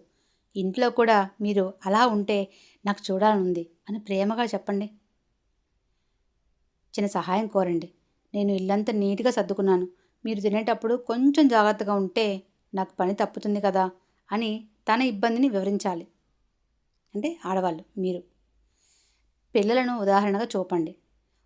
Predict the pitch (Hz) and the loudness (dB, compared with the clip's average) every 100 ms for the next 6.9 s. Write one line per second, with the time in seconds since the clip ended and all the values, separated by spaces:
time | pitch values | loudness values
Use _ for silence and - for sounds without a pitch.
0 | - 233 247 254 269 240 214 240 220 233 | -10 -2 2 4 4 2 0 0 0 0
1 | 233 233 202 202 247 214 214 _ _ - | 0 0 0 2 2 2 -4 _ _ -4
2 | 240 269 277 254 226 214 220 240 226 202 | 2 4 4 2 -2 -2 -2 -2 -2 -4
3 | - 202 208 202 190 196 _ _ _ _ | -4 -2 0 0 -2 -4 _ _ _ _
4 | 196 180 208 214 214 220 220 214 - 202 | 0 2 2 2 0 0 -2 -4 -6 -2
5 | 214 208 214 196 185 185 247 226 190 180 | 0 -2 -4 -4 -4 0 2 2 0 -2
6 | 180 _ - 202 214 185 - 220 214 | -8 _ -10 -10 -6 -8 -4 -4 -4